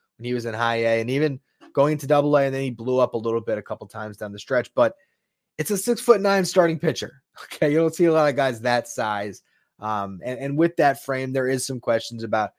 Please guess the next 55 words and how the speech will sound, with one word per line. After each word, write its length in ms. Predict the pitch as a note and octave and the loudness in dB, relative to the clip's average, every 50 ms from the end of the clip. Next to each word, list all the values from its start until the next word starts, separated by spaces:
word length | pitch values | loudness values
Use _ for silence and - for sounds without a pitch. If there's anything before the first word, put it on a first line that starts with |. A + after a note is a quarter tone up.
| _ _ _ _ | _ _ _ _
how 160 | - B2 B2+ | -6 -4 -4
much 260 | B2+ B2+ B2 A#2+ - - | -2 -2 -2 -2 -2 -4
he 100 | B2+ A#2+ | -8 -8
can 160 | - B2 A#2 | -8 -12 -12
control 360 | - A#2+ G2+ - - A#2+ A#2+ | -12 -12 -6 -2 0 0 0
the 100 | A2 G#2+ | 0 -4
strike 320 | - - - A2+ A2+ G#2+ | -6 -4 -2 -2 -2 -2
zone. 340 | - - G#2 G2 F#2+ F#2 F#2 - _ _ _ _ _ _ _ - | -4 -8 -8 -8 -8 -10 -12 -18 _ _ _ _ _ _ _ -16
Uh, 220 | - E2+ E2 - - - A#2 - _ | -14 -14 -12 -14 -16 -16 -20 -6 _
but 200 | - B2+ A#2 B2 | 2 2 4 4
he's 180 | E3 G3 G#3 | 2 0 2
an 80 | B3+ B3 | 0 0
exciting 380 | A#3 - - A3+ A3+ A3 G3+ F3+ | 2 4 4 4 4 4 4 6
prospect 520 | F#3+ F#3 G3 F#3+ G3 - C3 A2 G2+ - | 6 6 6 6 4 2 0 0 0 -2
now. 220 | G2+ F#2 F2 E2+ | -6 -8 -8 -8
I 60 | E2+ F#2+ | -8 -8
mean, 160 | G#2+ A#2+ C3+ | -6 -2 2
I 100 | D3+ D#3+ | 2 2
don't 160 | E3 D#3+ D3 | 2 2 2
know 160 | C#3+ D3 D3+ | 2 2 2
for 200 | D3+ - C3+ B2 | 2 0 -2 -4
sure 420 | A#2 - - C#3 C#3+ C#3+ C#3+ C#3 _ | -4 -2 0 2 2 2 2 0 _
if 240 | _ _ _ _ | _ _ _ _
he's 240 | _ - C3 B2 B2 | _ -8 -6 -6 -6
going 240 | - C3 C3 C3 B2 | -6 -6 -6 -6 -6
to 160 | - - A#2+ | -8 -10 -10
pitch 380 | G2+ - - D#3 C#3 - - - | -12 -8 -6 -6 -4 -4 -4 -2
to 140 | - D#3+ C#3 | 0 0 0
a 40 | |
low 220 | B2 A#2 C3 C3+ C3+ | 2 2 0 0 0
twos 460 | C3+ - - - E3 E3 D#3+ D3 C#3 | -2 -6 -4 0 0 0 0 0 -2
E 160 | - D3 D3+ | 0 2 4
R 240 | D3 C#3+ C#3 C3+ C3+ | 4 4 4 4 2
A, 320 | C3 C3 C3+ C#3 C#3 C#3 - _ _ _ _ _ | 2 2 2 0 -2 -2 -8 _ _ _ _ _
uh, 160 | - A#2 G#2+ F2 | -10 -8 -6 -6
again 460 | B2 C#3 A#2 - B2 B2 C3+ C#3+ C#3 | -6 -6 -4 -4 -4 -2 -2 -4 -6
or 200 | B2+ C3 B2+ B2 | -6 -6 -6 -6
in 120 | B2 C#3 C#3+ | -4 -4 -4
the 80 | C3 | -4
big 260 | A2+ B2+ B2+ B2+ C3+ | -4 -4 -4 -2 0
leagues 220 | C#3 C#3+ C#3 C3 C3 | 0 0 0 0 -2
one 220 | C#3 C#3 C#3 C#3 | -2 -2 0 0
day, 340 | C3+ C#3 C3+ C3+ C#3 C#3 C3+ _ _ _ _ _ _ _ _ _ - | 2 2 4 2 2 0 -4 _ _ _ _ _ _ _ _ _ 4
but 320 | C#3+ C#3+ C#3 C#3 B2+ - _ | 6 6 6 6 4 -2 _
he's 360 | - - - F3 G3 F#3 D#3+ | -20 -10 -6 -4 -4 -4 -4
nice 420 | D#3+ D#3+ D#3+ E3+ F3+ E3+ E3 - - | -4 -2 0 2 2 0 0 -4 -8
depth 580 | C3+ B2+ A#2+ A#2+ C3+ C3+ B2 - - - - _ | -14 -8 -2 0 2 2 0 -2 -8 -16 -16 _
of, 360 | A#2+ B2+ A#2+ F#2+ B2+ A#2+ A#2+ | -6 -6 -2 0 -2 -2 -2
of 140 | A#2+ A#2 A#2+ | -2 -2 -2
a 40 | A#2 | -2
starting 320 | - - C3 B2+ B2 A#2+ | -2 -2 -4 -4 -4 -6
pitcher 380 | A2+ - B2 A2+ - A#2+ A2+ A2 | -6 -6 -6 -6 -4 -6 -6 -6
in 100 | A2+ A2+ | -6 -6
this 180 | A2+ A2 G2+ - | -6 -6 -8 -6
system. 480 | - B2 A#2 A2+ - - A#2+ A#2 A2+ | -4 -4 -4 -4 -4 -6 -8 -8 -10